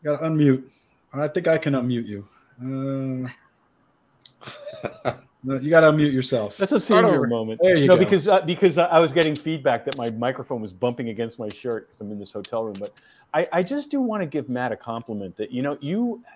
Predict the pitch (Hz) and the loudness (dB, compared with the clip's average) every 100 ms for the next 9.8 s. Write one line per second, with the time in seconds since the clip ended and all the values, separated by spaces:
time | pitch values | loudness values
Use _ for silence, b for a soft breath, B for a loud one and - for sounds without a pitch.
0 | - - 156 143 127 123 113 127 180 127 | -18 -10 -8 -8 -10 -8 -6 -6 -6 -6
1 | 101 113 139 101 101 87 _ _ _ _ | -4 -2 2 4 2 0 _ _ _ _
2 | - 123 127 139 147 147 - _ - 123 | -8 -4 0 0 -2 -6 -20 _ -8 -4
3 | 139 127 131 135 127 113 107 139 - 151 | -2 0 0 0 0 -2 0 -2 -2 -8
4 | 123 - - - 131 135 135 113 98 - | -8 -10 -16 -12 -10 -10 -10 -12 -12 -8
5 | 127 151 - 113 98 104 104 113 117 107 | -4 -2 -4 -8 -8 -8 -8 -8 -8 -2
6 | 131 - 123 104 107 - 123 120 110 - | 0 0 -4 -8 -10 -8 -6 -4 -6 -6
7 | 120 110 110 104 - 120 107 98 117 104 | -6 -6 -8 -14 -12 -10 -10 -8 -8 -8
8 | 87 117 104 - b b 151 151 131 180 | -12 -12 -14 -14 b b -8 -4 2 4
9 | 247 202 127 139 147 139 - | 4 2 2 6 6 4 -2